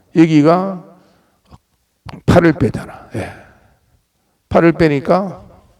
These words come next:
아, 사실 여기 연루돼 가야 되네. 네. 이, 이 숫자가, 예. 이십이,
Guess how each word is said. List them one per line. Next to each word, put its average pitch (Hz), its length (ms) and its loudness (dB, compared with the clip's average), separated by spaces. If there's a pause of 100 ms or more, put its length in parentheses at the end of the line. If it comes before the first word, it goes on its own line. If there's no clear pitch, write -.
(160)
아, 113 180 -12
사실 131 320 -4
여기 120 180 -4
연루돼 123 300 -4
가야 104 140 -6
되네. 110 340 -14 (2250)
네. 101 240 -16 (500)
이, 117 200 -12 (320)
이 120 180 -8 (520)
숫자가, 127 760 -6 (1400)
예. 92 220 -14 (1300)
이십이, 131 720 -4